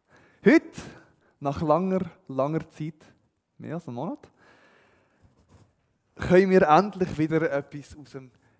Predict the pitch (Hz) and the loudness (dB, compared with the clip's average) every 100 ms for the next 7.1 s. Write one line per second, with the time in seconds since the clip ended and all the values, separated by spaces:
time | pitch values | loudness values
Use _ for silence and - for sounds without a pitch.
0 | - 147 160 147 156 131 151 139 120 - | -4 0 2 0 -2 -6 -4 -4 -4 -14
1 | - - 156 151 127 101 - _ _ _ | -20 -4 2 4 4 0 -8 _ _ _
2 | _ _ _ _ _ _ _ _ _ _ | _ _ _ _ _ _ _ _ _ _
3 | _ - - - _ _ _ 175 226 226 | _ -20 -20 -20 _ _ _ 0 2 2
4 | 165 202 214 233 208 180 160 147 135 131 | 4 4 4 0 0 -2 -4 0 0 0
5 | 135 127 135 - 175 254 240 170 170 226 | -6 -6 -8 0 2 2 0 -2 -2 -2
6 | - 233 226 _ _ _ - 135 131 123 | -6 -10 -10 _ _ _ -6 -4 -4 -4
7 | 160 | -2